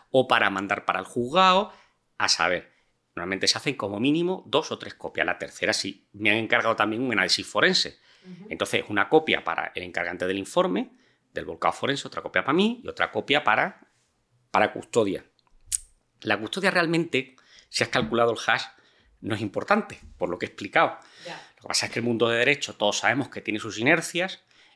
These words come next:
Speaker 1: y entonces, pues, siempre es mejor que el disco duro te lo, te lo guarde un notario, te lo custodie un notario,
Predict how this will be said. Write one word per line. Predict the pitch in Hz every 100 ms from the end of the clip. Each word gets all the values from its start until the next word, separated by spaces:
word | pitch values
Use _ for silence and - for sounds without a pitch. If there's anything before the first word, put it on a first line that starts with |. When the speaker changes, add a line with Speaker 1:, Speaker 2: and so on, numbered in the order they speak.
| _
Speaker 1:
y |
entonces, | 98 95 113 - 147
pues, | 147 85 -
siempre | 95 92 104
es |
mejor | 107 - 127 -
que | 76
el | 78
disco | 95 - 98
duro | 123 -
te | -
lo, | 71 - - - _
te | -
lo | -
guarde | - 80 90 87
un | 95
notario, | 92 156 156 165 226
te | -
lo | -
custodie | - - 92
un |
notario, | 98 101 160 156 180